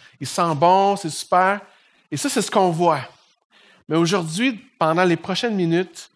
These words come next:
je veux qu'on creuse un peu dans notre cœur. Je veux qu'on aille un peu plus loin que juste l'apparence.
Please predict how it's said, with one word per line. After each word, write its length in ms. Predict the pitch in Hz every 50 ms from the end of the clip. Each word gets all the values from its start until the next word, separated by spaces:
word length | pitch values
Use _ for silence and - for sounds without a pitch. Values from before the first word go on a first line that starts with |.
| _ _ _ _ _ _ _ _ _ _ _
je 100 | - 135
veux 100 | 170 214
qu'on 180 | 214 - 170 143
creuse 380 | 127 - - 190 180 165 151
un 100 | 151 139
peu 140 | 131 - 156
dans 140 | 151 147 135
notre 200 | 127 117 - -
cœur. 240 | - 131 113 - - - - - - - _ _ - _ _ - - _ - - - - - -
Je 100 | - 175
veux 60 | 226
qu'on 180 | - 240 196 190
aille 100 | 220 226
un 100 | 208 196
peu 160 | - 285 285
plus 180 | 294 - 262 247
loin 320 | 226 220 220 220 233 240
que 300 | 233 233 - 214 202 196
juste 340 | 190 214 240 240 226 - - -
l'apparence. 1040 | 170 170 196 196 185 - - 175 165 160 165 165 175 202 214 - - - - -